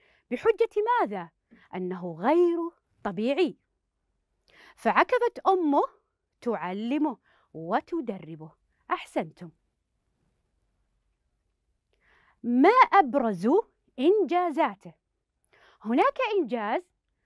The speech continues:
برز فيه توماس أديسون. من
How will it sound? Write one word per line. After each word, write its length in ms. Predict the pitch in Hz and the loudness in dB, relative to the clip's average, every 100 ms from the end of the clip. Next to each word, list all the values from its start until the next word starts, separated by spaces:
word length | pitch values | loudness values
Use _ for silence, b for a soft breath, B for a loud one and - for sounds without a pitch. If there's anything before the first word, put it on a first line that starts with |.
| _ _ - | _ _ -20
برز 600 | 170 180 381 494 370 370 | -4 2 4 4 0 -4
فيه 440 | - 349 466 - _ _ _ _ | -2 0 0 -2 _ _ _ _
توماس 440 | 277 302 359 466 - _ _ _ _ _ - | 0 0 0 -4 -6 _ _ _ _ _ 4
أديسون. 480 | 370 240 - 175 - _ _ b b | 4 2 -6 -14 -14 _ _ b b
من 240 | 202 202 | -8 0